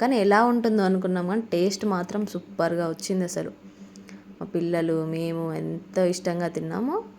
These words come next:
ఇంకా మనకి చికెన్ దమ్ బిర్యానీ, మటన్ బిర్యానీ, ఫిష్ కర్రీ అలాంటిది ఏదీ లేకుండా ఎంతో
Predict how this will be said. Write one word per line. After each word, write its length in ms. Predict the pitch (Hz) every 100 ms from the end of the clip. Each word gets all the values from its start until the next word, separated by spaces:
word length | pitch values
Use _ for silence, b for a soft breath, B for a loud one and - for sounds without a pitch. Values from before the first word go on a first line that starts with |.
| B B B B
ఇంకా 180 | 190 185
మనకి 280 | 185 185 180 180
చికెన్ 280 | 185 190 180
దమ్ 180 | 175 170
బిర్యానీ, 560 | 170 165 165 160 160 165 175 190 - 180
మటన్ 300 | 170 175 170
బిర్యానీ, 500 | 165 165 160 160 156 165 175 -
ఫిష్ 200 | 190 190 -
కర్రీ 260 | 180 160 156 - - 170
అలాంటిది 680 | 175 175 175 170 165 165 165 160
ఏదీ 200 | 170 190 214
లేకుండా 480 | 208 185 170 160 160 165 - - B B 196 B 196 -
ఎంతో 300 | 170 175 185